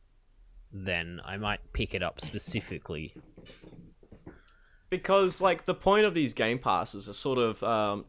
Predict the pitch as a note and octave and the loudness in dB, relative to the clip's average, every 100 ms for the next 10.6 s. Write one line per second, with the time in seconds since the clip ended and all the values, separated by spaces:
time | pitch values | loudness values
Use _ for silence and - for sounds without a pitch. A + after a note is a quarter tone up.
0 | - B2 A2+ A2 - B2 A#2+ A#2 B2 A#2 | -6 -2 0 -2 -4 -2 0 2 4 4
1 | A#2+ - - F#2+ G#2 F#2+ - - - - | 4 -4 -10 -2 2 2 -2 -12 -20 -20
2 | _ _ _ _ _ - G#2 G#2 G#2+ G#2+ | _ _ _ _ _ -4 0 4 4 2
3 | G#2+ - C#3 D3+ B2 - C#3+ D#3 E3+ D3 | 0 -4 4 4 4 -2 2 4 4 0
4 | C#3 - A#2+ G#2+ - F#2+ C#3 C#3 B2+ - | 0 0 -2 -2 -6 0 0 0 -4 -4
5 | - C#3+ C#3+ - C3+ C3 D#3+ - D3 C#3+ | 0 2 0 2 2 4 0 0 2 4
6 | A#2 C3 - C3+ B2+ B2 A2+ A2+ - - | 4 2 2 2 2 2 0 -2 -6 -2
7 | D#3 D3+ C3+ B2+ A#2+ A#2 - A#2+ A2+ G#2+ | 0 2 2 4 4 0 -4 -2 0 2
8 | A2 G#2 G#2+ - - - _ _ _ _ | 0 0 -2 -2 -8 -12 _ _ _ _
9 | _ _ _ _ _ _ - A#2+ A#2+ A#2 | _ _ _ _ _ _ -2 2 2 0
10 | _ _ _ _ - | _ _ _ _ -6